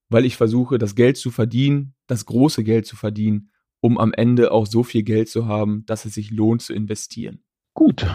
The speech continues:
Speaker 2: damit kommen wir zur Medienempfehlung. Normalerweise bitten wir immer unsere Gäste. Heute haben wir keine. Ja, was ist denn eigentlich so bei dir und mir hängen geblieben? Das ist die große Frage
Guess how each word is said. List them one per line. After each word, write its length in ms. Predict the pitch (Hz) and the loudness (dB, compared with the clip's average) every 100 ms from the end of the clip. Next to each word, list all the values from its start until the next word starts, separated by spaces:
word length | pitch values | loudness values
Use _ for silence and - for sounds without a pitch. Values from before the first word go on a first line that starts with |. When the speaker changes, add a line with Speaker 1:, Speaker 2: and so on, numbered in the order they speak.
| - - - - | -8 -18 -10 -4
Speaker 2:
damit 360 | 87 165 240 | 0 2 2
kommen 160 | - 156 | 2 2
wir 120 | 135 | 2
zur 200 | - 117 | 0 -2
Medienempfehlung. 880 | 120 202 180 120 117 - 123 180 214 - - | 2 2 2 0 -2 0 4 4 2 0 -4
Normalerweise 920 | 127 131 143 131 123 131 135 127 120 | 0 2 2 2 2 2 2 0 -2
bitten 260 | - - 123 | -10 -12 -6
wir 160 | 117 - | -4 -4
immer 220 | 120 107 | -4 -2
unsere 400 | 113 113 107 107 _ _ _ | -2 -2 -4 -4 _ _ _
Gäste. 520 | 110 147 - 214 214 - - - - 147 | 0 0 2 2 2 0 -18 -20 -8 0
Heute 260 | 139 110 | 0 2
haben 120 | 117 | 4
wir 100 | 170 | 4
keine. 420 | 170 160 160 156 147 _ _ _ _ | 2 4 6 4 2 _ _ _ _
Ja, 260 | 135 107 - _ _ _ _ _ | 0 0 -6 _ _ _ _ _
was 200 | 131 151 | -2 -2
ist 160 | 226 - | -2 -2
denn 100 | 160 | -2
eigentlich 260 | 160 143 - | -2 -4 -2
so 300 | 151 156 127 - _ _ _ _ | 2 4 2 -6 _ _ _ _
bei 440 | 127 120 123 117 - _ | 0 2 0 -2 -6 _
dir 480 | _ 113 135 123 117 - _ _ _ _ - | _ 0 2 4 0 -8 _ _ _ _ -6
und 200 | 113 117 | -2 2
mir 320 | 117 117 107 _ | 4 4 2 _
hängen 340 | 131 151 131 | 4 4 4
geblieben? 360 | 110 104 113 104 | 2 0 0 0
Das 140 | 104 | -4
ist 120 | 110 | -6
die 80 | 113 | -6
große 320 | 110 107 110 | -2 -2 -2
Frage 480 | 110 - 101 104 107 | -6 -4 -2 2 0